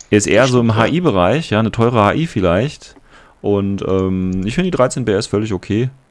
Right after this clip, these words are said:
Speaker 1: Also, ich mein, man muss ja immer überlegen, das sind sowieso zu zwölf oder vierzehn oder so, sind das ja immer nur fünf Prozent Wahrscheinlichkeit, dass du triffst. Und, ähm,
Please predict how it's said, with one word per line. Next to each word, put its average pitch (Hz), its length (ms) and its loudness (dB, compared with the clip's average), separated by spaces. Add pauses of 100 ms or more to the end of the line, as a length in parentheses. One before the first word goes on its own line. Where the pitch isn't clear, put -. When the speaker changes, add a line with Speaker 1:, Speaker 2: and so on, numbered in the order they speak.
(600)
Speaker 1:
Also, 87 520 -4 (760)
ich - 120 -4
mein, 107 160 2
man 120 100 2
muss 123 140 0
ja 123 80 0
immer 113 140 0
überlegen, 98 360 2
das 92 120 -2
sind 98 80 -4
sowieso 98 560 0 (100)
zu - 180 -8
zwölf 95 440 -2
oder 87 280 2
vierzehn 110 440 -4
oder 98 200 -2
so, 95 120 -4
sind 98 120 -4
das 107 140 -4
ja 107 60 -4
immer 101 160 -4
nur 95 100 -4
fünf 107 220 -8
Prozent 92 360 -6
Wahrscheinlichkeit, 92 520 -4
dass 90 120 -6
du - 80 -14
triffst. - 380 -8 (500)
Und, 80 360 -6
ähm, 82 360 -8